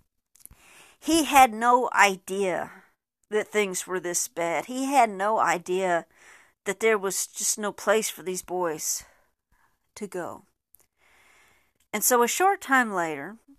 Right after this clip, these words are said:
Bernardo was attending a missionary conference in London. Don't forget that he was studying to be a doctor so he could be a medical missionary.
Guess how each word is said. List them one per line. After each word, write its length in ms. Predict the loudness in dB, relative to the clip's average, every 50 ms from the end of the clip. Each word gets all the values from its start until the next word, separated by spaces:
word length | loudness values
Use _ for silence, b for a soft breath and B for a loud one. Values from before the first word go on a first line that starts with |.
| _ _
Bernardo 480 | -4 -2 2 4 4 6 6 4 4 2
was 180 | 0 0 -2
attending 460 | -4 -6 -6 -8 -8 -8 -8 -8 -8 -8
a 40 |
missionary 580 | -6 -4 -4 -4 -4 -4 -4 -4 -4 -4 -4 -4
conference 560 | -4 -2 -2 0 0 -2 -4 -6 -6 -4 -6
in 160 | -6 -6 -6
London. 400 | -4 -4 -4 -6 -8 -12 -16 -8
Don't 240 | -4 -2 -2 -2 -4
forget 380 | -6 -8 -4 -2 -2 -2 -2 -2
that 160 | -4 -4 -4
he 180 | -6 -8 -8 -6
was 180 | -6 -4 -2
studying 500 | -2 0 2 4 4 4 2 0 -6 -10 -10
to 100 | -12 -12
be 180 | -6 -4 -4
a 40 | -2
doctor 420 | 4 6 8 8 8 6 0 -8
so 140 | -10 -10 -12
he 100 | -14 -12
could 120 | -12 -12 -10
be 120 | -10 -10
a 40 | -8
medical 380 | -6 -6 -6 -6 -8 -12 -16
missionary. 640 | -16 -14 -14 -14 -12 -12 -12 -14 -14 -14 -14 -14 -16